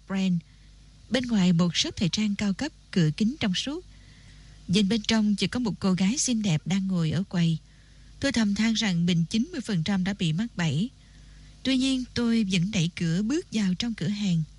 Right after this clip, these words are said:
Cô gái xinh đẹp đó đang nói chuyện điện thoại rất hăng say. Thấy tôi, cô bịt một ống lại, cười thân thiện hỏi, "Chào chị, em có thể giúp gì cho chị?" "Mình đến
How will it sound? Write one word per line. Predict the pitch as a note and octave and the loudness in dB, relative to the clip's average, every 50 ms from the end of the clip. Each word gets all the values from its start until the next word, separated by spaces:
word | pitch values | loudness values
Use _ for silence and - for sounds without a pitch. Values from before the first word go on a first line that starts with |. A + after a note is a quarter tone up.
| - - - - - - - - - - | -20 -20 -20 -20 -20 -20 -20 -20 -14 -4
Cô | - G3 G3 | 0 0 2
gái | F#3+ G3 B3 | 2 2 0
xinh | - - C4+ B3 A3+ | 0 0 0 0 0
đẹp | G#3 E3 - - | 0 0 0 2
đó | F#3 F3+ G3 A#3 | 2 2 2 2
đang | A#3+ A3+ F#3 | 0 0 0
nói | G#3+ B3+ | 0 0
chuyện | - G3 E3 D#3+ | 0 0 0 2
điện | E3 F3 D#3 D#3 | 2 2 2 2
thoại | - F#3 D#3+ D3 D3+ | 0 0 0 2 0
rất | D#3 - D4+ D#4+ | 0 -2 -4 -6
hăng | - - A3 G3+ F#3+ | -4 -2 -2 0 0
say. | - - G3+ F#3+ F#3 F3+ - - - - - - - - - - - - - | 0 0 0 2 0 0 -2 -6 -18 -20 -20 -20 -20 -20 -20 -20 -18 -10 -6
Thấy | D#4 E4 | -6 -4
tôi, | - C4+ B3+ B3 B3 A#3+ A#3 - - - - - - - | -2 -2 0 0 0 -2 -2 -4 -8 -16 -20 -20 -16 -6
cô | - A#3 A3+ G#3+ | -2 0 0 2
bịt | F3 F#3 F3+ - - | 2 2 0 0 0
một | - F3+ - - - | -2 -2 -2 -2 -2
ống | A3 A3+ D4 F4 | -2 -2 -2 0
lại, | C#4 G3+ E3+ D#3+ D#3 D#3 - - | 0 2 2 2 2 0 -2 -2
cười | G3 F#3 F3 E3+ | 0 2 2 2
thân | E3 - A3+ G#3+ | 2 0 -2 -2
thiện | G3+ G#3 E3 D3+ | 0 -2 -2 0
hỏi, | E3+ F3+ D#3 C3+ A#2+ A3+ C#4+ - - - - - - - - - - - - - - - - - - - - - - - - - | 0 -2 -2 0 -2 -4 -4 -8 -14 -20 -20 -20 -20 -20 -20 -20 -20 -20 -20 -20 -20 -20 -20 -20 -20 -20 -20 -20 -20 -20 -12 -4
"Chào | - B3+ A#3 | 0 0 0
chị, | G3+ - G#3+ F#3+ G3 - - | 2 4 4 4 4 2 0
em | A3+ A3+ | -2 -2
có | C4+ C#4 | -2 0
thể | B3 G#3+ F#3 | 0 2 2
giúp | G3+ A3 E4 - | 2 0 -2 -2
gì | - B3+ G#3 | -2 -2 -2
cho | - C4+ C4 | -2 -2 -4
chị?" | - A#3 G3 F3+ G3 A3+ - - - - - - - - - - - - - - - - - - - - - - - - - | 0 2 2 2 2 0 -4 -12 -20 -20 -20 -20 -20 -20 -20 -20 -20 -20 -20 -20 -20 -20 -20 -20 -20 -20 -20 -20 -20 -14 -4
"Mình | - A#3 G3+ F#3+ | 0 2 2 2
đến | A3+ A3+ A#3 C4 | 2 2 -2 -4